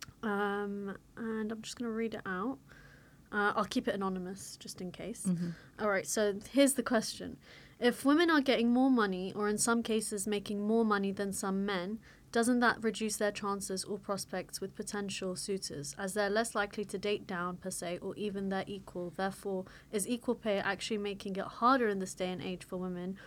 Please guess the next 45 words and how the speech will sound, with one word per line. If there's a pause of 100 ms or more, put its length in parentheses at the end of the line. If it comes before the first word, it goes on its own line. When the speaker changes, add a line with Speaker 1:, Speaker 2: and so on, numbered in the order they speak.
(120)
Speaker 1:
who
are
more
career-oriented (460)
to
get
into
relationships
and
marriages? (340)
'Cause
if
you
assume
generally
men
who
are
earning
more, (240)
et
cetera,
they're
more
inclined
to
date
down
from
a
financial
point
of
view, (600)
or
money
isn't
part
of
the
criteria
they
choose
a
partner.